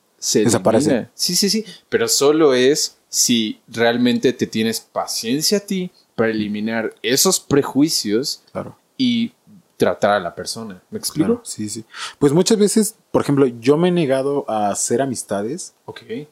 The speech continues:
Speaker 2: por ciertos comentarios de, de amigos muy cercanos, güey.
Speaker 1: Sí, claro.
Speaker 2: Y, y me ha pasado que, que por razones de la vida, güey, ten-, coincidimos.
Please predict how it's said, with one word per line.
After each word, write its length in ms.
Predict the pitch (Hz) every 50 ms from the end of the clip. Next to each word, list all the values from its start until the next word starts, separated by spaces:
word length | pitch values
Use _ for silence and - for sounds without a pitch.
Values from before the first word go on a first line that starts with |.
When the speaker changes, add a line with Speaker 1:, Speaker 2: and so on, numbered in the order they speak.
| _ _
Speaker 2:
por 760 | - 113 110 110 107 104 101 98 - - - - - - - _ -
ciertos 420 | - - 123 117 - - 156 -
comentarios 600 | - 131 110 104 101 95 104 113 123 139 147 143
de, 200 | 143 135 113 -
de 120 | - 104 101
amigos 600 | 95 101 110 117 120 127 120 110 - - - - -
muy 160 | 107 120 120
cercanos, 500 | 110 - 110 - - 107 117 117 101 92
güey. 140 | 90 90 98 101 - _ _
Speaker 1:
Sí, 140 | - - 113
claro. 260 | - 123 120 113 113 - _ _ _ _ -
Speaker 2:
Y, 460 | 120 117 117 117 117 113 117 117 - _
y 100 | - 131
me 100 | 120 123
ha 60 | 123 -
pasado 480 | 156 156 156 - 151 156 170 175 170
que, 460 | - - 170 160 147 135 120 - - _ _ _ _ _ _ _ _ _ _ _ _
que 420 | - 120 117 110 107 104 101 95 - _
por 160 | - 110 110 107
razones 540 | 110 113 - - 110 117 135 147 151 143
de 80 | 139 131
la 160 | 123 113 110
vida, 260 | 110 120 127 127 127
güey, 180 | 127 131 135 131
ten-, 240 | - - 117 110 -
coincidimos. 760 | - - 123 113 110 113 113 117 123 135 143 160 - - -